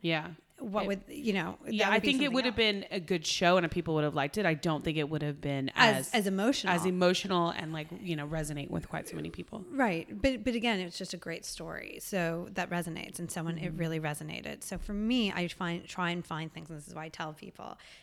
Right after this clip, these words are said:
Speaker 2: it's like, if I don't wake up in the middle of the night wanting to get it done, I'm not the right person for you.
Speaker 1: Okay.
Speaker 2: I'm, I, and that's always been that. I don't, um, I have to dri-, it, it has to, I have to really want it, um, because I think it's so much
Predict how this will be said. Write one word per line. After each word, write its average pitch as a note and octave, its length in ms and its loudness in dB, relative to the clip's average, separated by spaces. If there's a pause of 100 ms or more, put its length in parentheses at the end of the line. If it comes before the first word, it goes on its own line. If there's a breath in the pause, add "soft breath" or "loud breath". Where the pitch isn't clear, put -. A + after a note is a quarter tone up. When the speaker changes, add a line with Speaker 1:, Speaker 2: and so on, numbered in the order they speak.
Speaker 2:
it's - 80 -10
like, F3+ 120 -4
if G3 100 -8
I F#3+ 140 0
don't G#3 140 2
wake F3+ 160 -2
up E3+ 140 0
in E3 80 -2
the D#3+ 60 -2
middle D#3+ 160 -2
of D#3 60 -4
the E3+ 80 -4
night D#3 400 -4
wanting E3 240 -2
to E3 60 -6
get D#3 180 -2
it D#3+ 120 -6
done, D3+ 340 -2
I'm E3+ 100 -4
not D#3+ 160 -6
the - 60 -8
right - 160 -10
person - 340 -14
for - 120 -12
you. - 260 -10 (140)
Speaker 1:
Okay. B3 80 -8 (100)
Speaker 2:
I'm, A3 160 -4
I, A#3 60 2
and G#3+ 220 2
that's G3 220 0
always E3+ 360 -2
been D#3+ 160 -6
that. D#3 280 -6
I E3+ 100 -4
don't, E3+ 380 -6
um, D3+ 560 -6
I - 60 -18
have - 240 -10
to F3+ 140 -8
dri-, D#3+ 440 -8
it, G3 200 -8
it F3+ 80 -10
has - 160 -6
to, F3+ 80 -10
I - 480 -16
have - 100 -16
to G#3 100 -8 (200)
really F#3+ 180 2
want E3+ 280 -2
it, - 200 -14 (460 loud breath)
um, E3 180 -6
because F#3 180 -4
I F3 80 0
think E3+ 140 -2
it's - 160 -10
so E3+ 240 -6
much E3 400 -6